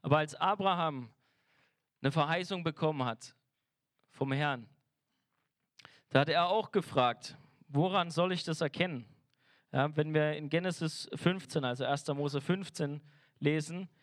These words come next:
da hat Gott rausgeführt, ihm die Sterne im Himmel und gesagt, "Ja, so wird dein, so wird deine Nachkommen sein. Ja? Ich werde dich so zahlreich machen wie die Sterne im Himmel." Und Abraham glaubte ihm, heißt, ne, und er rechnete es ihm zur Gerechtigkeit.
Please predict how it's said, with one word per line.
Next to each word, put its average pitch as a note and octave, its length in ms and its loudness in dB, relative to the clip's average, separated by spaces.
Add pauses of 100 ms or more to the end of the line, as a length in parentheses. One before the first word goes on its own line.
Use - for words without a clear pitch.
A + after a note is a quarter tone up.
(1120)
da C#3+ 180 4
hat E3 320 -4 (460)
Gott F#3+ 420 0 (1080)
rausgeführt, G3+ 640 2
ihm E3 180 -4
die D3 100 -2
Sterne F#3 360 0
im F3 60 -4
Himmel F3+ 220 0 (240)
und C#3+ 120 12
gesagt, C#3 600 12
"Ja, - 60 12 (680)
so F#3+ 420 0
wird F3+ 140 0
dein, D#3+ 480 0
so E3+ 280 -4
wird D#3+ 160 -2
deine D3 220 0
Nachkommen C#3+ 560 -2
sein. A#2 340 -6
Ja? D#3+ 300 -4
Ich - 120 -10
werde C#3 160 2
dich C#3+ 60 -6
so E3 160 -2
zahlreich E3 540 -2
machen D#3 220 0
wie D3 80 -4
die C#3+ 100 -6
Sterne C#3+ 320 -2
im C3+ 80 -6
Himmel." C#3 300 -4 (920)
Und C#3 120 2
Abraham E3+ 420 4
glaubte F3 440 2
ihm, G#3 240 0
heißt, A3 340 0
ne, F#3 140 2
und G3 140 -4
er F3 140 0
rechnete E3+ 320 -6
es D#3 120 -4
ihm D#3+ 160 -8
zur D3+ 140 -6
Gerechtigkeit. F3 840 -4